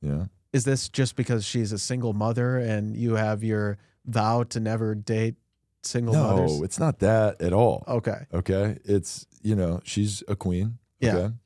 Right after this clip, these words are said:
Speaker 1: It's just, uh, I think it's, we are, we're about to enter, uh, December, and it's a time for sharing, you know?
Speaker 2: Wow.
Speaker 1: And I think that's important to
Speaker 2: Season of
Speaker 1: share.
Speaker 2: giving, yeah.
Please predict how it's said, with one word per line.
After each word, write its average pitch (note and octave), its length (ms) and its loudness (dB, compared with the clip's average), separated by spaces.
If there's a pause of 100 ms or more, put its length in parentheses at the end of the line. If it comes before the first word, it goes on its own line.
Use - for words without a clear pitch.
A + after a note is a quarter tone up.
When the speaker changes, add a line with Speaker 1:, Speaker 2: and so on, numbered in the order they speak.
(720)
Speaker 1:
It's F#2 160 -2
just, G2 340 0
uh, F#2 160 4
I E2+ 80 0
think F#2+ 260 -2
it's, - 300 -6 (100)
we E2 260 -2
are, D#2 360 -4
we're D2+ 460 -4
about D#2 380 -6
to - 180 -6
enter, D2 580 -4
uh, C2+ 380 -8 (100)
December, D2 600 -6
and C#2+ 140 -8
it's B1+ 140 -12
a C2+ 120 -6
time C#2 300 -6
for C2 260 -12
sharing, D2 480 -8 (340)
you C#2+ 80 -6
know? D#2 280 -6
Speaker 2:
Wow. G2 380 -6 (220)
Speaker 1:
And C#2+ 180 -4
I C#2+ 80 -4
think D2 340 -10
that's C#2+ 220 -6
important D2 280 -6
to - 20 -4
Speaker 2:
Season G#2+ 300 -2
of D2 80 -2
Speaker 1:
share. D2 60 -4
Speaker 2:
giving, G#2 400 -2
yeah. G#2 260 -2